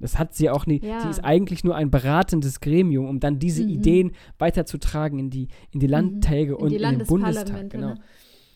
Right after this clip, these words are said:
Speaker 2: Mhm.
Speaker 1: Das heißt also, das ist nichts Neues, aber die Prozesse dauern relativ lange. Aber dadurch ist auch die Möglichkeit gegeben, dass möglichst viele gehört werden,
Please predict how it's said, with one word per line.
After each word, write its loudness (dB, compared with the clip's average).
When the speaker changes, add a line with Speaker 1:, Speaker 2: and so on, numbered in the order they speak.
Speaker 2:
Mhm. -2
Speaker 1:
Das -2
heißt -2
also, -2
das -2
ist 0
nichts 2
Neues, 2
aber -2
die -2
Prozesse 2
dauern 6
relativ 2
lange. 0
Aber 0
dadurch 2
ist -8
auch -4
die -2
Möglichkeit -2
gegeben, -6
dass 2
möglichst 2
viele 4
gehört 2
werden, -2